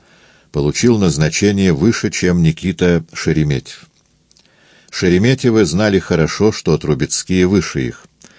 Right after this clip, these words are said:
но уступить было тяжело. Вспомнили, что они Шереметьевы,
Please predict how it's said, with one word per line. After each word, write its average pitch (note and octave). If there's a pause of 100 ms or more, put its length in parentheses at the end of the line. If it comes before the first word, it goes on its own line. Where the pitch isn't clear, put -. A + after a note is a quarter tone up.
(160)
но G#2
уступить F#2
было F2
тяжело. D#2+ (680)
Вспомнили, F2+
что -
они C#2
Шереметьевы, F#2+